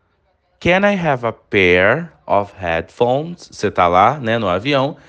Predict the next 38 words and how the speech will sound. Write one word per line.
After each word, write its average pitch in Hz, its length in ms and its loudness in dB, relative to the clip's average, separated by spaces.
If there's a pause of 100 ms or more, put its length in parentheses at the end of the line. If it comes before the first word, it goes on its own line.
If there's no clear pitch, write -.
(180)
"Você - 180 -6
pode 214 280 0
me 214 100 -4
dar 156 140 2
um 143 80 -2
fone 113 380 -2
de 98 100 -2
ouvido?", 101 540 -4
né? 113 240 -4
Principalmente 107 580 -10
voo 95 260 -2
internacional. 117 840 -4
Eles 120 360 0
têm 117 260 -4
esses, 127 300 -8 (300)
por 151 100 -4
mais 151 180 2
que - 40 -12
seja 139 220 0
aqueles 123 420 0
um 110 100 -2
pouco 107 340 -6
de 101 100 -6
má 101 180 0
qualidade, 101 760 0
são 120 260 -2
uns 135 120 -8
fones 104 340 -4
de 113 80 -8
ouvidozinho 98 520 -8
pra 110 160 -4
você 110 260 -6
usar. - 1000 -6
"Can 175 260 0
I 143 140 0
have 101 340 2
a 87 80 2
pair 135 640 2